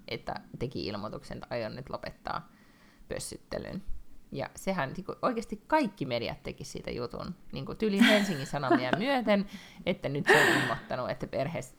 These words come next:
Speaker 1: perheen takia ja terveyssyistä ja mitä kaikkea, että lopettaa pössyttelyn.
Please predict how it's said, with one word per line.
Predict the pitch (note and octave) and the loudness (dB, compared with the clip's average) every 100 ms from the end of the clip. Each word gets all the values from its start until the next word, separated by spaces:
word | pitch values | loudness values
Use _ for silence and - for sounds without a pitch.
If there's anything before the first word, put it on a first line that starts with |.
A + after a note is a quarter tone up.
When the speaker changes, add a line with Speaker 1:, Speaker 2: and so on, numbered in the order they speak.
| - - | -10 -2
Speaker 1:
perheen | C#3+ D3+ B2+ A#2+ | -2 0 -4 -4
takia | F2+ - A2+ F2+ | -6 -4 -2 0
ja | - | 0
terveyssyistä | - A2+ G2+ A#2+ - - - - | 0 -2 -2 -4 -6 -10 -10 -6
ja | A#1 | -6
mitä | - - | -6 -10
kaikkea, | - - | -10 -8
että | - - | -6 -6
lopettaa | - - - | -8 -6 -8
pössyttelyn. | - - - - G#2 A#2 | -8 -12 -12 -12 -10 -8